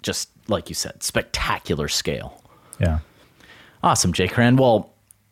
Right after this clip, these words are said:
Speaker 1: what are the three things, right? What are the, the last considerations people should be, uh,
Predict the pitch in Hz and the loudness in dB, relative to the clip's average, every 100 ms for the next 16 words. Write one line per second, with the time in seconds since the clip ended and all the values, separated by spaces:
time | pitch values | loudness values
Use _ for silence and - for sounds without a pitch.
0 | _ 131 147 175 147 - 123 139 139 - | _ 0 2 2 2 -2 -2 2 2 2
1 | 127 98 82 80 107 107 113 110 113 120 | 2 2 0 -2 2 4 4 4 4 4
2 | 113 104 92 110 117 123 - - 120 - | 4 2 2 2 2 2 0 0 0 2
3 | 104 98 92 - 87 - 98 - 90 85 | 2 2 2 0 -2 -2 -2 0 -2 0
4 | 95 76 87 87 85 80 | -4 -2 0 2 2 0